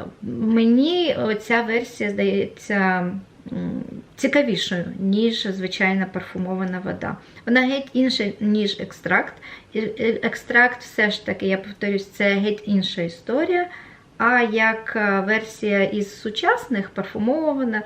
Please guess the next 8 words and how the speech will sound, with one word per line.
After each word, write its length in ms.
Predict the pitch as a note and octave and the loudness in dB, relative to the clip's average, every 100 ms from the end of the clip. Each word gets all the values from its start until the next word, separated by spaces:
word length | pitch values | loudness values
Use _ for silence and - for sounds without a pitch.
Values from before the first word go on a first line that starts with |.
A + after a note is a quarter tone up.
| - - | -8 -8
туалетка, 880 | - F#3+ G3+ C#4+ D4 C#4 - G#3 G#3 - - - | -2 0 0 2 2 -2 -2 0 0 -4 -20 -12
або 600 | - F#3+ G3+ G#3 G3+ F#3 | -4 -2 0 2 2 2
ось 160 | G#3 G3 | -2 -6
ця 500 | - G3 F#3+ F3+ F3 F3 - - - - - - - | -4 0 2 2 0 -6 -14 -20 -20 -20 -20 -20 -2
варіація 540 | A3+ G3+ F#3 F#3 G3+ | 2 2 2 -2 0
на 100 | F#3+ | 0
тему 300 | F#3+ G3+ G3+ | 0 0 0
тонка, 520 | G#3 C4+ E4 F#4 B3+ | 0 -2 -2 -2 -2